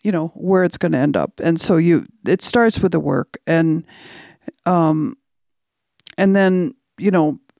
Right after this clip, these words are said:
finding a place, finding a situation in which other people, um, you know, will, will appreciate it is, is a big step. So I, I think thinking of your work first, primarily, as,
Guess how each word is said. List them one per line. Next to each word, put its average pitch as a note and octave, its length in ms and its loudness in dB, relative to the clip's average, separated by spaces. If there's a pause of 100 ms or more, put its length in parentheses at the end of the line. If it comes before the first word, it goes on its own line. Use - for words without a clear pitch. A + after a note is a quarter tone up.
finding F#3 420 -2
a E3 60 -8
place, - 680 -8 (380)
finding A3 320 -2
a D#3+ 60 -4
situation F3 760 -4
in D3+ 120 0
which E3+ 200 0
other C#3+ 200 2
people, D#3+ 560 -2 (580)
um, D3+ 360 -2 (480)
you F#3+ 80 2
know, E3 120 2
will, D#3+ 500 0 (120)
will D#3+ 500 -2 (360)
appreciate F#3+ 560 0
it D#3 140 0
is, D#3+ 300 -4
is F#3 160 -4
a E3+ 40 -2
big - 220 -4
step. G3+ 560 0 (380)
So A#3+ 280 2
I, B3+ 240 4
I C4+ 160 2
think D4+ 300 -4
thinking D#4 420 -2
of G#3+ 140 0
your G3+ 120 0
work F#3 300 -2 (640)
first, F3+ 580 -6
primarily, E3+ 760 -2
as, F3+ 540 0